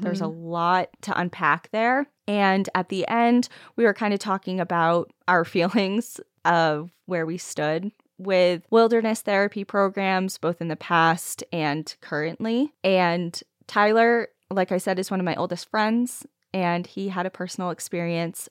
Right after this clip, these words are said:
Speaker 1: with one in the early two thousands when his mom sent him there. He came on to talk to us all about it.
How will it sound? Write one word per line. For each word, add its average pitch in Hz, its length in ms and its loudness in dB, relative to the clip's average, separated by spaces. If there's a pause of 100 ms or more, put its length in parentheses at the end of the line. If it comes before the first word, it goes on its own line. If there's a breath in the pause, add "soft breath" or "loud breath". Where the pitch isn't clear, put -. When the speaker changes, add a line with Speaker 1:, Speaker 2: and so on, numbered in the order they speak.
Speaker 1:
with 180 200 -6
one 170 220 -4
in 170 140 -6
the 165 120 -8
early 165 260 -4
two 156 160 -8
thousands 143 520 0
when 165 120 -4
his 185 160 -6
mom 240 220 0
sent - 220 -8
him 151 160 -8
there. - 300 -10 (140)
He 254 160 -4
came 269 200 2
on 202 200 0
to - 80 -12
talk 175 240 -2
to 170 100 0
us 170 240 0
all 160 140 2
about 107 240 -2
it. - 140 -6